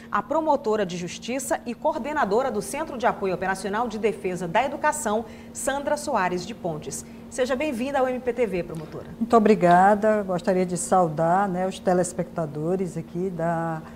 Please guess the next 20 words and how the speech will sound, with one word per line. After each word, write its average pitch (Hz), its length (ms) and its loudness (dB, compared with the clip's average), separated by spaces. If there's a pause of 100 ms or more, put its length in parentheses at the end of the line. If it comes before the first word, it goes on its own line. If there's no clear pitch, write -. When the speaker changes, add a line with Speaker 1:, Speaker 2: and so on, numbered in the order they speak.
(320)
Speaker 2:
da 160 120 2
T 180 120 2
V 170 140 4
Assembleia 190 800 2
e 226 40 2
dizer 220 300 4
da 233 160 8
nossa 214 280 4
satisfação 220 960 2
como 208 280 2
membros 180 540 0
do 170 80 -4
Ministério 165 420 -2
Público 220 640 -2 (320)
de 214 140 2
estar 202 500 2
conversando 233 600 2
sobre 208 260 0
esse 202 160 -2
assunto 202 640 -4